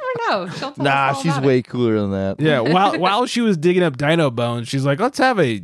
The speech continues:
Speaker 3: Yakult beer and see how that works out
Speaker 1: Whoa.
Speaker 3: for us." <laughs> We could get Rachel on the show now. Uh, a drunk man was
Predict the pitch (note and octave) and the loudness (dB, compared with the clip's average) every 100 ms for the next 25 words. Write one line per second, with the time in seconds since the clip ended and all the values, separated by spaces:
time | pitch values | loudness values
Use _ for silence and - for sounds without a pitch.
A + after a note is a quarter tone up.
0 | - C3 C3 - F#3 G#3 B2 B2+ G#2+ A2 | -6 -2 -2 0 0 0 -2 -2 -2 -4
1 | B2 D3 C3+ B2+ D#3+ A#2+ G#2 - G#2+ G#2+ | -2 2 2 2 0 0 -2 -2 -2 0
2 | - D#3+ A2 - - - - - B3 - | 0 0 -2 -6 -8 -4 -6 -4 -6 -4
3 | - - - - - C3 - _ - E3 | -6 -4 -2 2 2 2 -4 _ -16 -10
4 | D3+ B2+ A2 B2+ A#2 G2 - D3 G#2+ A#2+ | -2 0 0 0 -2 -4 -6 -4 -4 -8
5 | _ - E3+ C#3+ D3+ E3 E3 E3 C#3 E3+ | _ -14 -12 -2 0 2 2 0 0 0
6 | A#3+ A#3 A3 A3 G#3 E3+ | 0 -2 0 0 2 2